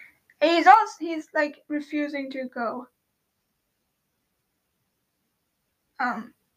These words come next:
he's, like, they're, like, in this rocket, and then he, and then he's, like, now, he's, like, old salesman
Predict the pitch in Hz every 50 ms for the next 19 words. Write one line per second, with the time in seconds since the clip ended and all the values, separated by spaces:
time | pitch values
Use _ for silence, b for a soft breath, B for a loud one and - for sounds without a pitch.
0 | _ _ _ _ _ - 302 285 - 269 254 247 254 - _ _ _ _ _ _
1 | _ _ _ _ _ _ _ _ _ _ _ _ _ _ - 269 269 254 262 262
2 | - - - 285 294 302 311 311 330 339 359 349 - - - - - - - -
3 | - - - _ _ _ _ _ _ - 277 277 285 - 359 359 - - _ _
4 | b b b b b b b b b b _ _ _ - 302 285 285 277 277 269
5 | 269 269 285 294 285 285 302 302 294 - 311 294 294 285 - - - - 285 285
6 | 277 269 254 - - - _ - - 294 285 277 - 247 240 240 262 262 254 254
7 | 277 330 349 339 330 330 B B B B B - - 294 294 277 262 262 262 -
8 | _ - 277 277 285 294 294 294 - - - 262 254 262 262 302 - 294 311 339
9 | 392